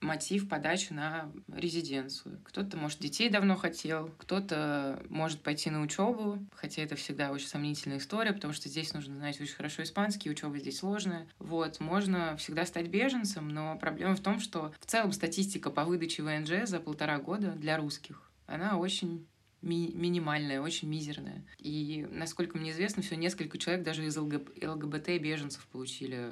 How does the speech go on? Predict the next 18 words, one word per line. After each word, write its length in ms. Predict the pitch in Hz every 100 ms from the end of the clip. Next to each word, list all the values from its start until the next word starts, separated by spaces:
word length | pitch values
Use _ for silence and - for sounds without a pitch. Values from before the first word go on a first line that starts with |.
| - -
резиденцию. 800 | - 127 131 127 127 - - 135
Не 120 | 139
то 100 | 147
что 300 | - 131 123 - - -
обычных, 640 | 139 139 139 - 117 - -
ну, 120 | 156
то 80 | 135
есть 220 | 117 -
беженцев, 420 | - 143 143 131 -
которые 340 | 131 131 127
вроде 240 | 127 127
как 300 | - 127 - - -
сбежали 520 | 156 156 165 165 160
от 260 | 160 165 160
войны 320 | 151 147 143
в, 140 | 135 135
в, 380 | 135 139 135
между 500 | 143 147 135 131 127